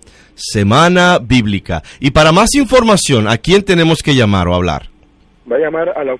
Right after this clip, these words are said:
Speaker 2: a la oficina de catequesis,
Speaker 1: Ujú.
Speaker 2: área tres doce, dos cuarenta y tres,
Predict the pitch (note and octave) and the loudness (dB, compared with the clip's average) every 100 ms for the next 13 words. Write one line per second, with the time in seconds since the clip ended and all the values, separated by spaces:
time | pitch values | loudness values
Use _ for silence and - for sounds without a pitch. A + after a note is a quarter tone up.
0 | _ - B2+ A#2 B2+ D3 D3+ C#3+ C3 B2 | _ -6 -4 -6 -8 -6 -4 -4 -6 -8
1 | A2+ C#3+ C#3+ F#3+ F#3+ - G2 F#2 B2 B2 | -4 -4 -2 -4 -8 -8 -8 -2 -2 -2
2 | C3+ D3 - D3 C#3 A#2 C#3 D3+ - F#3 | -2 -4 -4 -4 -6 -4 -6 -6 -8 -10
3 | F#3 _ _ _ _ _ B2+ C3 D#3 - | -10 _ _ _ _ _ -12 -10 -10 -10
4 | D#3 C3+ D3 D#3+ B2+ A#2 C3+ D3 | -8 -8 -8 -10 -12 -12 -10 -10